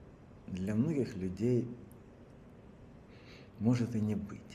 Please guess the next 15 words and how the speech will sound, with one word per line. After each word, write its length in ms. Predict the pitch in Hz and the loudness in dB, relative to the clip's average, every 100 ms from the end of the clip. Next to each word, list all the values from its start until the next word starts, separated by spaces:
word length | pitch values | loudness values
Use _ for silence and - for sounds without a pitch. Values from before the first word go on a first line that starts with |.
| - - - | -18 -18 -4
а 100 | 135 | 2
может 320 | 208 202 147 | 4 4 0
это 180 | 123 104 | -2 -4
быть 320 | 87 113 110 | -2 -2 -2
и 40 | |
последний 680 | 95 92 - 78 85 80 78 76 | -6 -6 -8 -4 -4 -4 -6 -8
день 220 | 90 98 - - - | -6 -4 -4 -8 -10
в 120 | 90 | -8
их 160 | 87 80 | -6 -8
жизни. 180 | 73 67 - - - - - - - - | -10 -12 -14 -16 -18 -20 -20 -20 -18 -4
А 100 | 131 | 2
мы 140 | 196 | 4
ещё 320 | 196 202 165 | 4 2 0
живы 420 | 127 110 120 113 113 - - - - - - - - - - - | 2 2 2 2 -2 -8 -18 -18 -18 -18 -18 -18 -18 -18 -18 0
и 260 | 139 190 | 4 6